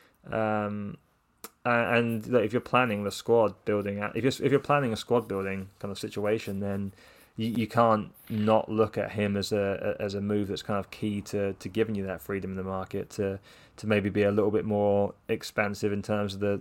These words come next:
the, the kind of markets you're looking in and so on than you would be otherwise. So it's just a factor that's part of this whole kind of, this whole domino effect of, of transfer windows, and, you know, the fact that that deal's going later on in the window doesn't help anything,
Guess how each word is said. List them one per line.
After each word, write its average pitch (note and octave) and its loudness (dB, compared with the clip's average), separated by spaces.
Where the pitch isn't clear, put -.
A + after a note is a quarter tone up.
the, - -10
the G#2+ -12
kind G2+ -4
of G2 -2
markets G#2 0
you're G#2 0
looking G#2 0
in G2 -6
and G2 -6
so G2+ -2
on G#2 -2
than G#2 -4
you G2+ -2
would G#2+ 4
be G#2+ 2
otherwise. G2 0
So A2+ 4
it's C#3 8
just D3+ 2
a D3 6
factor A#2+ 6
that's A2 0
part A2 6
of A2 4
this G#2+ 2
whole A2+ 8
kind G#2+ -2
of, G2 -2
this A2+ -4
whole A2+ 6
domino G#2+ 4
effect G#2 0
of, G#2 0
of G#2+ -4
transfer A2 0
windows, G#2+ 6
and, G#2 -2
you A2+ -2
know, G#2 -2
the A2+ -2
fact A#2 2
that G#2 -4
that A2+ 2
deal's G#2+ 0
going G#2 0
later G#2 -2
on G#2 0
in G2+ -2
the G2+ -2
window G#2 2
doesn't G2+ -2
help G#2+ 0
anything, G#2 -6